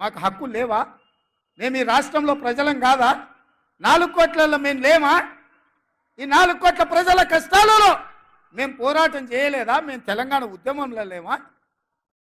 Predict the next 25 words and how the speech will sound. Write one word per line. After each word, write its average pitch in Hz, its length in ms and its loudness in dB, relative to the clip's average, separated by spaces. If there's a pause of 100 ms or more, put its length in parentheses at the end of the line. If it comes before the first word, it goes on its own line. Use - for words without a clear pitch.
(300)
తెలంగాణ 330 440 4 (140)
ఉద్యమంలో 403 460 4 (580)
ఆ 302 80 4 (140)
బేకార్ 381 480 4
గారిని 339 340 2
నుంచి 311 180 -12 (120)
పార్లమెంట్కు 277 480 -2
పంపించింది 233 480 -6
మేం 196 160 -10
కాదా? 202 280 -2 (1400)
పాలమూరులో 370 580 4 (140)
ఊరు 392 240 2
లేదు, 359 160 4 (160)
పార్లమెంటులో 359 600 2 (140)
నోరు 392 320 6
లేదు, 359 220 4 (400)
అయినా 381 320 4 (220)
బేకారోడు 339 540 2 (100)
కరీంనగర్ 294 540 0
నుంచి 269 200 -16
మన 247 100 -6 (120)
జిల్లాకు 262 340 -2
వలస 233 240 -10
వస్తే 233 240 -16
మనం 202 120 -14